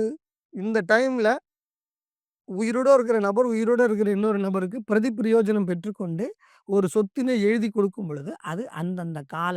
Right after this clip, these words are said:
சட்டத்திற்கு உட்பட்டு இருக்க வேண்டும். இதுதான் ப்ராப்பர்ட்டி டிரான்ஸ்ஃபர் ஆக்ட்ல சொல்லுது. இங்கிருந்து ரவி கிட்ட இருந்து ரா-, ராமு கிட்ட இருந்து ரவிக்கு போகுதுன்னா, அந்த டைம்ல அந்த டிரான்சாக்ஷனு எல்லா சட்டங்களுக்கும் உட்பட்டதா இருக்கணும். இப்போ ரவியோட சொத்து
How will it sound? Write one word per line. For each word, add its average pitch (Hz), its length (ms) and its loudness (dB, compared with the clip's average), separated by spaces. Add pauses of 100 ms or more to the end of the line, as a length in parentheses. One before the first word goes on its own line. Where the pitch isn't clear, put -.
(440)
சட்டத்திற்கு 190 640 -2
உட்பட்டு 175 380 -2
இருக்க 143 180 -6
வேண்டும். 123 260 -8
இதுதான் 196 300 0
ப்ராப்பர்ட்டி 185 400 0
டிரான்ஸ்ஃபர் 147 380 -4
ஆக்ட்ல 127 240 -10
சொல்லுது. 117 220 -10 (380)
இங்கிருந்து 190 380 6
ரவி 190 260 6
கிட்ட 190 220 -4
இருந்து 196 180 -2
ரா-, 160 220 -4
ராமு 160 280 0
கிட்ட 185 160 -2
இருந்து 185 180 -2
ரவிக்கு 165 280 -2
போகுதுன்னா, 139 460 -4 (580)
அந்த 185 400 2 (220)
டைம்ல 247 400 4 (600)
அந்த 185 240 -2 (100)
டிரான்சாக்ஷனு 202 800 -2 (600)
எல்லா 208 340 4
சட்டங்களுக்கும் 214 560 0
உட்பட்டதா 170 340 -6
இருக்கணும். 131 300 -14 (580)
இப்போ 196 240 0 (720)
ரவியோட 214 500 4
சொத்து 180 380 -2